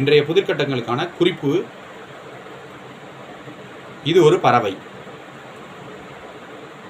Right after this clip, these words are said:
இது ஒரு பறவை, இது மூன்று எழுத்து பறவை.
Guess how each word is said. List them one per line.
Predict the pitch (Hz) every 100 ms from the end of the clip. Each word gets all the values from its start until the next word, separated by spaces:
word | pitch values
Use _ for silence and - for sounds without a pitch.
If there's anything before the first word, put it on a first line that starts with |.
| - - - - -
இது | 123 135
ஒரு | 131
பறவை, | 131 147 196 214 135
இது | 127 131
மூன்று | 156 143
எழுத்து | 117 110 107
பறவை. | 101